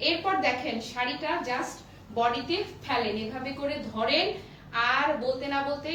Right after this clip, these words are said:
শাড়ি কিন্তু আপনার বডিতে একদম just পাক্কা সেট। খুবই সুন্দর ডিফারেন্ট একটা সফট তসর সিল্কের মধ্যে আছে। তসরটা কিন্তু কটন বেসড যে তসর হয় না, এটাতে টোয়েন্টি পার্সেন্ট কটন থাকবে, এইটি পার্সেন্ট তসর,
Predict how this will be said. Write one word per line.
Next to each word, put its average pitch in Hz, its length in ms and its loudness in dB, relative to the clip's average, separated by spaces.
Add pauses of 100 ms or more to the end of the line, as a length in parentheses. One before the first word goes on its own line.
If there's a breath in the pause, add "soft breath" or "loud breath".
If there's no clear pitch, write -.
(160)
শাড়ি 240 360 0
কিন্তু 262 180 -6 (100)
আপনার 247 260 -2
বডিতে 214 340 0 (340)
একদম 220 460 2 (140)
just 247 180 -4 (100)
পাক্কা 226 400 -2 (120)
সেট। 185 180 -4 (440 loud breath)
খুবই 370 300 4 (140)
সুন্দর 359 320 4 (140)
ডিফারেন্ট 330 520 4
একটা 330 160 -2 (160)
সফট 349 280 4 (100)
তসর 285 280 -2 (100)
সিল্কের 285 380 -4
মধ্যে 277 220 -4 (100)
আছে। - 200 -4 (440 loud breath)
তসরটা 320 500 2
কিন্তু 339 180 4 (180)
কটন 302 300 6 (100)
বেসড 285 240 0 (100)
যে 302 60 -2 (100)
তসর 269 320 -2
হয় 285 200 0
না, 349 40 2 (380 loud breath)
এটাতে 285 240 2 (100)
টোয়েন্টি 339 340 4
পার্সেন্ট 302 300 0 (100)
কটন 277 220 2 (100)
থাকবে, 214 200 -2 (120)
এইটি 269 200 -2
পার্সেন্ট 277 380 0
তসর, 269 280 0